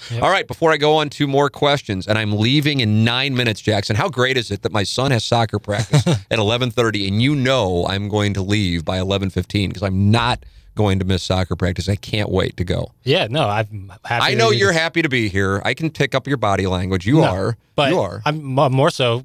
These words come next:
Speaker 1: they, you know, getting to see your son play some soccer. That's
Speaker 2: I
Speaker 1: cool.
Speaker 2: love it.
Speaker 1: Yeah.
Speaker 2: I can't tell you
Speaker 1: It's cool.
Speaker 2: how much I love this.
Speaker 1: Yeah.
Speaker 2: I don't know. I,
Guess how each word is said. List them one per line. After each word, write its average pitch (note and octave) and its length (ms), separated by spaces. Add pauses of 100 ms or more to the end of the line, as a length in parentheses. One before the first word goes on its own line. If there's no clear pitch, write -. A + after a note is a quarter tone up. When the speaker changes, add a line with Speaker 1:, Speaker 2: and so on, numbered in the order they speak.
Speaker 1:
they, A#2+ 340
you A#2+ 100
know, G#2 160 (140)
getting A#2 180
to - 60
see - 120
your A2+ 100
son A2+ 180
play A#2 140
some - 140
soccer. C3 300
That's - 160
Speaker 2:
I C#3 60
Speaker 1:
cool. B2 240
Speaker 2:
love A#2+ 200
it. - 160 (160)
Speaker 1:
Yeah. D3 100
Speaker 2:
I - 20
can't B2+ 400
tell A#2 320
you F2 260
Speaker 1:
It's D#2 80
cool. B2+ 360 (280)
Speaker 2:
how A#2+ 220
much A2+ 260
I G2 120
love F2+ 320
this. - 400
Speaker 1:
Yeah. G2 240 (760)
Speaker 2:
I A2 140
don't A#2+ 160
know. A2+ 160
I, G#2 240